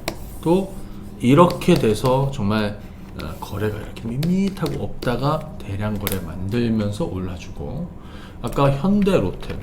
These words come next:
그다음에 한화, 어, 에어로, 어, 스페이스 요것도 뭐 비슷한 흐름입니다. 자,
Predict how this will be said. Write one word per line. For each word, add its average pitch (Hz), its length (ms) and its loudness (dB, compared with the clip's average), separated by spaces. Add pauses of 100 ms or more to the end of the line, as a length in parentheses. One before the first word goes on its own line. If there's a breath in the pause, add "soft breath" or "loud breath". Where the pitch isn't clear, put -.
(100)
그다음에 101 260 -4
한화, 135 540 -2 (760 loud breath)
어, 107 280 -6
에어로, 139 320 4 (380)
어, 90 340 -4
스페이스 - 840 -4
요것도 123 640 0
뭐 135 160 2
비슷한 139 500 0
흐름입니다. 143 600 -4 (4000)
자, - 280 -8